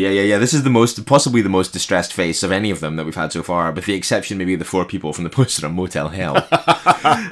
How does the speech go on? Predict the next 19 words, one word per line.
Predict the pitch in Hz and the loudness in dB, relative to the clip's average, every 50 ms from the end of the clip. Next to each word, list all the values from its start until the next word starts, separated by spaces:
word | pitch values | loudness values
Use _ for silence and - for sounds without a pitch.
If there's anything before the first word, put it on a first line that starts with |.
| - - - | -4 0 4
Um, | - 117 117 117 113 117 123 123 120 110 - | 6 8 8 8 8 6 6 6 2 0 0
so | - - 175 | 2 4 6
we | 190 | 6
have | 190 185 | 8 6
a | 185 | 6
woman, | 214 208 208 196 - | 4 4 2 0 0
she's | - 196 170 147 | 0 0 2 2
wearing | 180 185 180 175 170 160 - - | 2 2 2 2 0 0 0 0
a, | 127 135 143 143 135 123 | 2 2 2 4 2 2
uh, | - - 113 113 113 113 113 113 113 110 | 4 4 4 4 6 4 4 4 2 2
purple | - - - 190 170 175 160 | 0 2 4 4 6 6 4
bikini. | 139 131 - - 165 170 175 190 185 _ _ _ _ _ _ _ _ _ - | 2 2 2 2 2 4 2 2 0 _ _ _ _ _ _ _ _ _ -8
She | - 120 127 127 123 113 | -2 0 2 4 4 4
has | 98 87 110 104 104 101 101 98 92 | 2 2 2 2 4 4 2 2 2
got | - 110 101 87 | 4 4 2 2
fair | - - - 156 147 139 139 | 2 0 2 2 4 4 2
to | - 101 | 0 0
brown | 98 107 107 107 98 | 2 2 2 2 2
hair. | 107 107 110 107 104 107 | 0 2 2 2 2 0